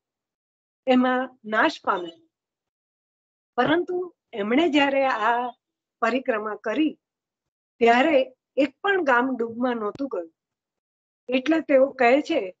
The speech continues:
કે હું મારી જાતને સદનસીબ માનું છું કે હું નર્મદાને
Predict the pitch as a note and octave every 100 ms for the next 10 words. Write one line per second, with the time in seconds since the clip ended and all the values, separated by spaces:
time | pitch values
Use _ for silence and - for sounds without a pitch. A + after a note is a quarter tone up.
0 | _ _ _ _ B3+ A#3 D4 D#4 C#4 C#4+
1 | B3 A3 B3 B3 A#3+ A3 A#3+ D4+ D4+ D#4
2 | C#4 G#3+ F#3+ G3 - E4+ - _ _ _
3 | _ _ - C4 B3 B3 B3 _ _ _
4 | _ - B3 D#4 D4+ A#3 G#3+ C4 C4+ C4
5 | C4+ C#4 -